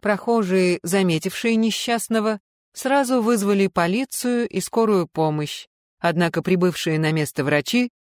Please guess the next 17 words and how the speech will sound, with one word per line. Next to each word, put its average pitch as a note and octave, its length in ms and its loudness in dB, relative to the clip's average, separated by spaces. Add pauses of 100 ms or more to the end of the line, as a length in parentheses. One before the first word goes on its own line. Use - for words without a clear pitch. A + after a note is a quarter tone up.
(200)
констатировали G3+ 840 2
смерть D3+ 500 -2
мужчины. C#3 680 -4 (560)
Как A#3+ 220 -2
выявило D3+ 460 0
следствие, G3+ 760 0 (280)
погибшим G#3 720 0
оказался F#3 680 0 (100)
подданный D#3 760 0
Великобритании F#3+ 1000 0
Питер B3 360 0
Кларк G3 540 -2
Гибсон, D3+ 560 -4 (300)
сын B3+ 400 0
известного F#3 680 0
лондонского C#3+ 720 0
фармацевта G#3 840 -4